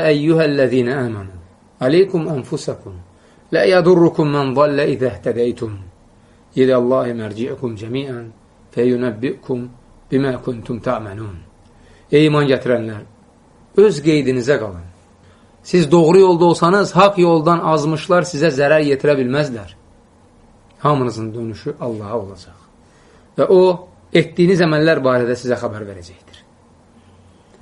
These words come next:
Həmçinin, bir zaman Peyğəmbərimiz sallallahu aleyhi və səlləm İbn Abbas radiyallahu anhuya belə nəsihət etmişdir. Oğul bala,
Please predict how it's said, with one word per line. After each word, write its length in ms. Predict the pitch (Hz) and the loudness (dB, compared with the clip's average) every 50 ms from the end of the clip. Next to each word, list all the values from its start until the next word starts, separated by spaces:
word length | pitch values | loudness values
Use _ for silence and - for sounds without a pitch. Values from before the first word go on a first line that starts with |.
| _ _ _ _ _ | _ _ _ _ _
Həmçinin, 480 | - 139 139 131 - - 110 95 90 90 - _ _ _ _ _ _ _ _ _ _ _ _ _ _ _ _ _ _ _ _ _ _ | -4 -4 -4 -4 -6 -12 -14 -14 -14 -18 -20 _ _ _ _ _ _ _ _ _ _ _ _ _ _ _ _ _ _ _ _ _ _
bir 100 | - 123 | -4 -4
zaman 420 | 113 123 131 131 135 135 135 139 139 - _ _ _ _ _ - _ _ _ _ _ _ _ _ _ _ _ _ _ | -2 -2 -2 0 0 -2 -4 -6 -10 -18 _ _ _ _ _ -20 _ _ _ _ _ _ _ _ _ _ _ _ _
Peyğəmbərimiz 560 | - 131 120 123 135 156 170 170 180 180 - | 0 2 2 2 4 2 2 2 0 -4 -2
sallallahu 400 | - 165 156 151 147 151 160 160 | -2 0 2 2 2 4 2 2
aleyhi 160 | 156 147 143 139 | 4 4 2 2
və 80 | 135 135 | 0 -2
səlləm 440 | - - 156 156 151 147 143 131 135 - - _ _ _ _ _ _ _ _ _ _ _ _ _ _ _ _ _ _ _ _ _ | 0 0 0 2 2 0 -2 -4 -6 -8 -14 _ _ _ _ _ _ _ _ _ _ _ _ _ _ _ _ _ _ _ _ _
İbn 200 | 165 143 120 127 | -4 -2 -2 0
Abbas 460 | - 131 127 117 113 139 147 143 - - | 0 0 -2 -2 0 -2 -2 -2 -2 -4
radiyallahu 500 | 135 123 110 123 123 123 131 135 127 120 | -4 -4 -2 -2 -2 0 0 0 -2 -2
anhuya 240 | 117 117 107 107 104 | -6 -8 -10 -10 -10
belə 240 | 98 117 123 131 135 | -6 -4 -2 -2 -2
nəsihət 340 | - - - - 98 90 104 92 | -2 -6 -10 -14 -14 -14 -14 -18
etmişdir. 420 | - 101 92 - - - _ - - _ _ _ _ _ _ _ _ _ _ _ _ _ _ _ _ _ _ _ _ _ _ _ _ _ _ _ _ _ _ _ _ - | -20 -20 -20 -20 -20 -20 _ -20 -20 _ _ _ _ _ _ _ _ _ _ _ _ _ _ _ _ _ _ _ _ _ _ _ _ _ _ _ _ _ _ _ _ 2
Oğul 300 | 135 127 131 165 170 151 | 4 4 6 4 4 4
bala, 260 | 135 120 110 107 98 | 2 -2 -2 -4 -10